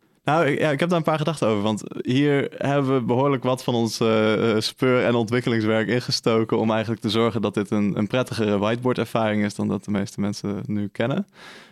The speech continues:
Eh, een be-, groot probleem met de huidige whiteboard-markers is dat ze wat te dik zijn eigenlijk. Ze, de-, er komt zoveel inkt op het, eh, op het whiteboard terecht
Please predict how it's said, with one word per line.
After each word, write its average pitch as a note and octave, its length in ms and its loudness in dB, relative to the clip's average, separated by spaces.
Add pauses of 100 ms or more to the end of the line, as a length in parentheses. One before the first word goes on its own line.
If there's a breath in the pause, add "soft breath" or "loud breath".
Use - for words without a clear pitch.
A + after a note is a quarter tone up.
(100)
Eh, G2+ 380 -2 (100)
een G#2 140 -2
be-, G2+ 140 -2 (180)
groot D3 220 -2
probleem B2+ 360 2
met A#2+ 140 2
de A#2 80 0
huidige A#2+ 320 0
whiteboard-markers A2 640 0
is - 60 -8
dat G#2 120 -4
ze - 80 -8
wat G2+ 140 -2 (220)
te A#2+ 140 0
dik A2+ 200 -2
zijn C#3+ 200 -2
eigenlijk. E3+ 300 -2
Ze, - 220 -4
de-, - 280 -4
er A2+ 80 -2
komt A2+ 200 -2
zoveel C#3+ 320 0
inkt A#2+ 380 -2
op G#2+ 200 -4
het, G#2 240 -4
eh, F#2+ 380 0
op G#2 140 -2
het G2 140 -4
whiteboard G#2 420 0
terecht G2+ 400 -4